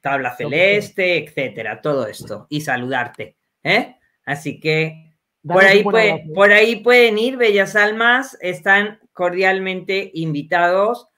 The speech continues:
Speaker 1: a ver a Carles, a Robert Martínez, a los hermanos Barea. Eh, la verdad es que van a aprender muchísimo, estoy segurísima de ello.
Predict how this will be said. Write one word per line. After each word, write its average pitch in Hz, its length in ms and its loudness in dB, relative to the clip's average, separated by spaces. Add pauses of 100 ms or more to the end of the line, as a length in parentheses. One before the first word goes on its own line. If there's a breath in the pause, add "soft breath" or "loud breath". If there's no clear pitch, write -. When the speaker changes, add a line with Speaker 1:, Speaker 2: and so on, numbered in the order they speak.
(280)
Speaker 1:
a 151 400 -2
ver 175 160 0
a 160 140 0
Carles, 180 720 0
a 131 220 -4
Robert 151 320 -4
Martínez, 160 880 -6
a 131 80 -4
los 120 160 -14
hermanos 139 260 -10
Barea. 139 560 -4 (320 loud breath)
Eh, 131 640 -8
la 139 120 -4
verdad 143 180 -2
es 156 120 -8
que - 80 -6
van 160 140 -2
a 160 40 -4
aprender 143 380 -6
muchísimo, 202 480 -8
estoy 170 300 -6
segurísima 180 1080 -8 (140)
de 151 180 -4
ello. 185 600 -2